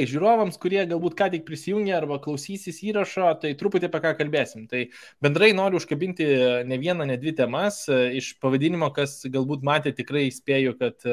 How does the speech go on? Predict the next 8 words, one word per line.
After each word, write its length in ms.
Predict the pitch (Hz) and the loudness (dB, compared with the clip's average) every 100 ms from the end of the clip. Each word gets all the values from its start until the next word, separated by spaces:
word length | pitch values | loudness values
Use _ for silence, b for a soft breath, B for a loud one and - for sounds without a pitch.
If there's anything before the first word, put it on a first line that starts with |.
| 120 117 113 | 0 -2 -4
nu, 240 | 120 120 | -6 -6
ne 140 | 120 113 | -6 -8
siurprizas. 560 | 117 - 175 190 170 - B B 135 127 | -6 -2 0 0 -2 -8 B B 4 4
Užkabinsim 580 | 131 - 143 196 - 143 | 4 0 0 0 -2 -4
turto 320 | 165 170 135 | -4 0 2
lokacijas, 760 | 127 123 135 - 180 180 - - | 2 2 0 0 -2 -2 -6 -14
diversifikaciją, 1080 | 135 127 - - 123 131 151 - 180 180 - b b | -8 -6 -6 -10 -6 0 0 0 -4 -4 -6 b b
apskritai, 640 | 123 - 147 143 190 190 | -8 -4 -4 0 0 0